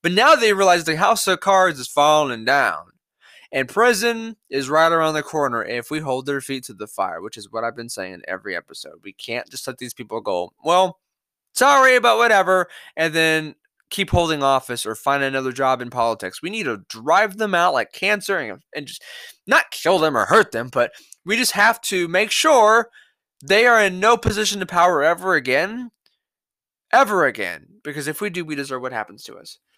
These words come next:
But the New, uh, New Jersey's governor is saying, "Uh, uh, hell, tw-, twenty-nine minutes. I'm almost out of time." Establishment G O P blackballed black Republican outsider running for governor.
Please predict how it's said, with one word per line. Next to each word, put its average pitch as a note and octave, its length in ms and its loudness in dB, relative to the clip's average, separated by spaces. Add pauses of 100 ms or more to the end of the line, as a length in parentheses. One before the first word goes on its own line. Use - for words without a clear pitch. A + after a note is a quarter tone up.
(120)
But D3+ 160 -8
the E3 80 -4
New, G3+ 240 -6 (100)
uh, C3 160 2
New F3+ 160 -4
Jersey's G#3 360 -6
governor E3 360 0
is D#3 100 -4
saying, D3 200 -2
"Uh, F#3 80 2
uh, D#3+ 400 4
hell, C#3 420 -4 (380)
tw-, - 180 -16
twenty-nine D3+ 480 -8
minutes. A#2 240 -10
I'm B2 100 -14
almost B2+ 300 -10
out B2+ 120 -2
of B2 100 -8
time." E3 280 -6 (1040)
Establishment G#3+ 600 0
G G3+ 80 2
O G#3 100 2
P G3+ 120 -6
blackballed D3 600 0
black D3+ 320 0
Republican F3 600 -6
outsider D3 640 -4 (340)
running C#3+ 240 -4
for C3+ 140 -16
governor. B3 580 2